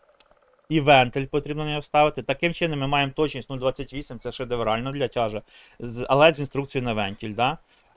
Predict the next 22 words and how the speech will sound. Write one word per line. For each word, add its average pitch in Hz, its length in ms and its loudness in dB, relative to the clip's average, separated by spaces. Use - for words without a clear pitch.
Е, 104 600 0
теж 113 280 -2
важливо, 110 540 0
ми 120 120 -4
маємо 131 320 0
точність 139 360 -4
нуль 123 100 -4
двадцять 113 360 -4
вісім. 120 380 -6
Д 135 140 0
П 160 140 2
М 170 220 6
дві 143 80 -10
тисячі 151 340 -6
сто 143 140 -8
сімдесят 131 320 -12
п'ять 170 180 0
всього 143 140 -10
на 135 80 -2
всього 127 180 -4
ці 117 120 -12
зборочки. 117 520 -4